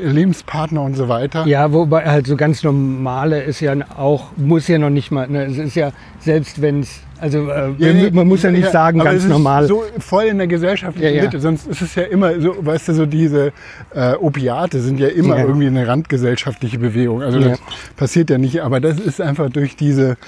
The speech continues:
Speaker 1: Verschreibungstaktik,
Speaker 2: Ah, ja.
Speaker 1: ist es in einer, so einer gesellschaftlichen Mitte angekommen und betrifft da ganz viele. Also es ist wirklich, man spricht wirklich von einer dritten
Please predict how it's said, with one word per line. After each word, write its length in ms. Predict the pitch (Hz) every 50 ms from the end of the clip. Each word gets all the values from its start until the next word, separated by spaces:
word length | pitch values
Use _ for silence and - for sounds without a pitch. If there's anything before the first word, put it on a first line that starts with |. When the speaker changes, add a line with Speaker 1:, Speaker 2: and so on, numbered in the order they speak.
| - - - - - - - 135 123 - -
Speaker 1:
Verschreibungstaktik, 960 | 127 127 151 196 233 240 202 - - - 170 175 - - - 190 190 - - -
Speaker 2:
Ah, 100 | 143 131
ja. 180 | 131 127 127 113 113 - -
Speaker 1:
ist 100 | 160 160
es 140 | 175 170
in 100 | 175 165
einer, 140 | 156 151 151 139
so 60 | 143
einer 140 | 139 143 139
gesellschaftlichen 640 | 139 139 147 151 156 165 160 - 151 135 120 135 143
Mitte 220 | 160 196 - 139 135
angekommen 600 | 143 127 131 135 131 123 - 131 143 165 185 - - - - - - - - - -
und 200 | - 139 143 131
betrifft 440 | 123 156 - - - 214 - - -
da 80 | 165 135
ganz 280 | 127 127 139 127 -
viele. 380 | - - 131 120 110 113 104 92 -
Also 240 | - - 123 123 127 139
es 80 | 139
ist 160 | 147 143 139
wirklich, 320 | 139 170 208 202 156 - - - - - - -
man 140 | - 143 135
spricht 320 | - - 190 196 - -
wirklich 200 | 160 190 220 190
von 100 | 165 180
einer 80 | 160 147
dritten 440 | 135 156 180 - - 196 190 165